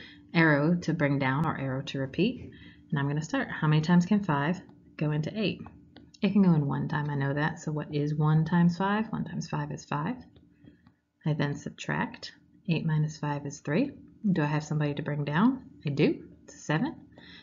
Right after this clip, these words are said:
I bring down my seven, and because I brought somebody down, I'm gonna go back to the top and repeat. How many times can five go into thirty-seven? Five goes into thirty-seven seven times.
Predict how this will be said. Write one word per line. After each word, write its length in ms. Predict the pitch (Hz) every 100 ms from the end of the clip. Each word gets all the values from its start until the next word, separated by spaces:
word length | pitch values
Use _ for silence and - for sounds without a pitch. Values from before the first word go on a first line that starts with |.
| _ 175
I 40 |
bring 200 | 170 165
down 160 | 160 160
my 80 |
seven, 400 | 156 165 180 220
and 180 | 185 156
because 300 | 156 - 151
I 60 | 143
brought 260 | 143 -
somebody 280 | - 147 143
down, 380 | 143 170 277 -
I'm 300 | - - 151
gonna 100 | 139
go 80 | 131
back 220 | 131 -
to 80 | -
the 80 | 127
top 300 | 147 147 151
and 100 | 156
repeat. 420 | 156 233 - - - - - - - _
How 140 | - -
many 140 | 285
times 240 | 226 175 175
can 160 | 160
five 340 | 160 156 180 196
go 140 | 160
into 180 | 160 156
thirty-seven? 800 | 156 151 151 151 151 208 240 - - - _ -
Five 200 | 160 160
goes 180 | 160 160
into 200 | 156 156
thirty-seven 640 | 156 156 156 156 151 156
seven 300 | 156 147 147
times. 460 | 151 143 226 -